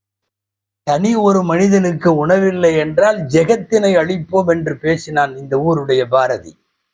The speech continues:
ஒரு மனிதனுக்கு உணவில்லை என்றால் ஜெகத்தினை அழிக்கலாமாம். ஒரு நாட்டுக்கே செல்லும் உணவுப் பொருளை தடுத்ததன் மூலம் சர்வதேச குற்றவாளி என்கிற இடத்தில்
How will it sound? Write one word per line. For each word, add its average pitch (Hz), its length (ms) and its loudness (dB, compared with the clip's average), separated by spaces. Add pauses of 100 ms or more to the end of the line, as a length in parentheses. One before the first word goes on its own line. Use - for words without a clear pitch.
(1160)
ஒரு 170 180 0
மனிதனுக்கு 214 640 2
உணவில்லை 196 520 2
என்றால் 180 420 0
ஜெகத்தினை 175 560 0
அழிக்கலாமாம். 156 720 -2 (300)
ஒரு 170 300 0
நாட்டுக்கே 208 800 0
செல்லும் 202 440 0
உணவுப் 196 420 0
பொருளை 180 440 0
தடுத்ததன் 190 600 0
மூலம் 196 420 -2
சர்வதேச 233 760 0
குற்றவாளி 185 640 -2
என்கிற 160 320 -4
இடத்தில் 180 600 -2